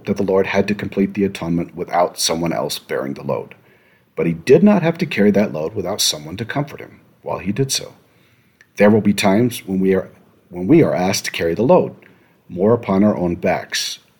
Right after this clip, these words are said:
than we would probably like to. But during those times, the Lord will always send the angel to comfort and strengthen us, that we can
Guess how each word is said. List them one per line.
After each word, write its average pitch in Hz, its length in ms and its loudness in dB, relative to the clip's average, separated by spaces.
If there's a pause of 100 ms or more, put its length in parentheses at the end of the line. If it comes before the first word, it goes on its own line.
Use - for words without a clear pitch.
(160)
than 147 360 0
we 123 80 0
would 127 220 2
probably 110 360 0
like 87 280 -4
to. - 180 -10 (680)
But 98 100 -4
during 131 240 6
those 139 180 4
times, 101 360 2
the 101 80 0
Lord 98 220 2
will 92 120 -2
always 95 500 2
send 80 240 -6
the 98 160 -4
angel 85 300 -6
to 98 140 -8
comfort 82 480 -12
and 87 140 -8
strengthen 82 440 -6
us, - 280 -12 (500)
that 82 140 -4
we 92 140 0
can 82 320 -6